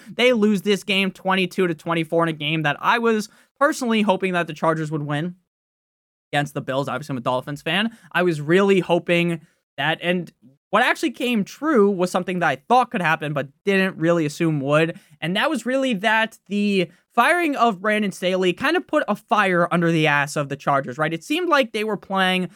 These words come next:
with some newfound hope, right? A new hope, like the fucking Star Wars movie, right? It really did seem like this was a Chargers team that was fighting,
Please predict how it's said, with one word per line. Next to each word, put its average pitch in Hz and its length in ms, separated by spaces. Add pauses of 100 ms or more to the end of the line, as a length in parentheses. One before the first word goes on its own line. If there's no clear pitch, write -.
(120)
with 185 140
some 190 320
newfound 214 800
hope, 165 300
right? 160 180
A 170 80
new 233 220
hope, 233 280 (240)
like 185 160
the 180 120
fucking 180 380
Star 170 340
Wars 127 360
movie, 117 300
right? 170 220
It 196 80
really 285 320
did 208 240
seem 220 280
like 202 300 (240)
this 214 180
was 214 140
a 208 80
Chargers 190 480
team 180 340
that 143 160
was 131 180 (180)
fighting, 240 500